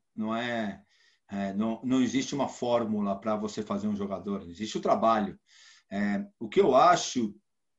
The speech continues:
e, e é uma das críticas que eu sempre tenho, é que pra você fazer o, o, um jogador, você tem que ter um pouco de sorte. Pra você fazer um, uma, uma legião, ou ter oportunidade, ou chance de fazer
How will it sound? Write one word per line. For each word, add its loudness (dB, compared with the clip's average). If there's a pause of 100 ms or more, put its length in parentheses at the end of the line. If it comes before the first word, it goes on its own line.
e, 2
e 0
é 2
uma 4
das -2
críticas -2
que -4
eu 2
sempre -2
tenho, 0 (380)
é -2
que -4
pra 4
você 0
fazer 2
o, -2
o, 0 (260)
um 8
jogador, 4
você 0
tem 0
que -8
ter 0
um 0
pouco -6
de -10
sorte. 2 (420)
Pra 2
você 6
fazer 4
um, 4
uma, 2
uma 2
legião, 4
ou -4
ter 2
oportunidade, 2
ou 2
chance 0
de -2
fazer 0